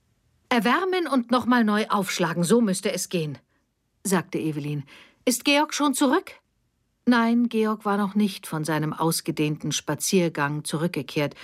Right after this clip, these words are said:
den er an seinen freien Tagen immer gern vormittags unternahm. Er sagte eigentlich nie, wo genau er hinging, nur dass er an die Luft müsse,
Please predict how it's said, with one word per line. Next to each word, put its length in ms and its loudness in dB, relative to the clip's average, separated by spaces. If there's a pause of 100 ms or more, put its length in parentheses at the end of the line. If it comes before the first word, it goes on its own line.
(340)
den 220 2
er 280 -4
an 100 -6
seinen 240 -4
freien 340 -2
Tagen 380 -2
immer 260 -4
gern 220 -4
vormittags 680 -4
unternahm. 520 -6 (1040)
Er 120 2
sagte 380 0
eigentlich 480 0
nie, 360 4
wo 140 0
genau 380 2
er 160 0
hinging, 480 2 (320)
nur 240 4
dass 200 -2
er 100 0
an 80 -2
die 100 2
Luft 340 0
müsse, 380 -2